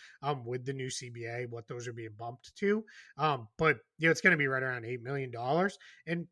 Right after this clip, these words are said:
all right, well, if we bring you back for eight million dollars, maybe we can find a place to drop you in the rotation.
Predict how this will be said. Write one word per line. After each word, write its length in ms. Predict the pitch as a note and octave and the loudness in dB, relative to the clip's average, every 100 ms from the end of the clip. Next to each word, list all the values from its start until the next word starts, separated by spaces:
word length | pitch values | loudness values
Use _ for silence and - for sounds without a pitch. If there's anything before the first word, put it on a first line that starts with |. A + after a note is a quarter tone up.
| - | 0
all 100 | F#3 | 8
right, 100 | F3+ | 8
well, 180 | D3+ E3 | 8 4
if 80 | - | 0
we 100 | F3 | 2
bring 200 | F3 F3 | 4 4
you 60 | |
back 260 | D3+ D3 C#3+ | 8 8 6
for 100 | C#3 | 0
eight 120 | C3+ | -2
million 260 | C3 B2+ A#2 | -4 -8 -8
dollars, 360 | A#2 A#2+ A#2 A2+ | -6 -4 -6 -8
maybe 180 | A2+ | -10
we 140 | A2 A2+ | -8 -12
can 140 | A#2+ | -12
find 260 | - A2+ A2 | -10 -10 -10
a 80 | G#2+ _ _ | -16 _ _
place 280 | - A#2 - | -10 -10 -10
to 100 | A#2 | -14
drop 320 | A2 A2+ A#2 | -10 -8 -8
you 80 | B2 | -10
in 80 | A2+ | -10
the 60 | |
rotation. 560 | A2 A2+ C#3 D3 F3+ F3 | -10 -6 -4 -2 -2 -6